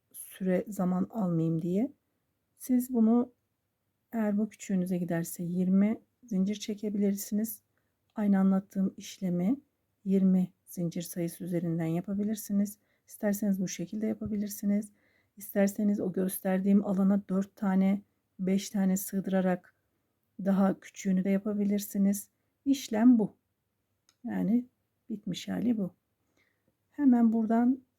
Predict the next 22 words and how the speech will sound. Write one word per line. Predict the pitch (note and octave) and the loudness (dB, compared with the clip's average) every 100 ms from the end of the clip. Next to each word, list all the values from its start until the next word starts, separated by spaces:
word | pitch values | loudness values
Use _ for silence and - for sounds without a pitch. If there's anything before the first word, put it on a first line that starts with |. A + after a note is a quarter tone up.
| _ A3 | _ -2
ne | G#3+ | -2
yapacağımızı | G3 - F#3+ F#3 F3+ F3+ | -2 -4 -2 -2 -2 -2
anlatıyorum. | F3+ F3+ - G3 G3 A3+ | -2 -4 -8 -6 -2 0
Dediğim | A3 G#3+ G3+ F3+ | 2 2 0 0
gibi | F3+ F#3 F#3 | -2 -4 -4
buraya | F#3 F#3 E3+ | -2 -2 0
dört | F#3 F#3+ - | -2 -2 -6
beş | F#3+ | -8
tane | - F3+ F#3 | -6 -6 -6
de | |
sığdırabilirsiniz. | - - F3+ F#3 F3+ E3 F3 - E3+ F#3 - _ _ _ - | -8 -10 -10 -8 -6 -6 -8 -6 -4 -4 -8 _ _ _ -2
Biraz | A3+ G#3 | 0 0
daha | G3+ G3+ | 2 2
uzun | F#3+ F#3 F3+ | 0 -2 0
yapıp | F3 F3 G3 - | 0 -4 -12 -18
üçte | - - - F3+ | -18 -16 -12 -8
dört | F#3 F#3 - | -6 -8 -8
de | |
yapabilirsiniz. | E3 E3 F#3 E3+ E3+ - E3+ F#3+ - _ _ _ _ _ | -10 -10 -10 -10 -10 -10 -8 -8 -10 _ _ _ _ _
Tamamen | A3+ F#3+ F3+ G#3 | -2 0 0 0
size | G3+ - G3 G3+ | -4 -8 -8 -6
kalmış. | F3 E3 G3 - | -6 -2 -4 -6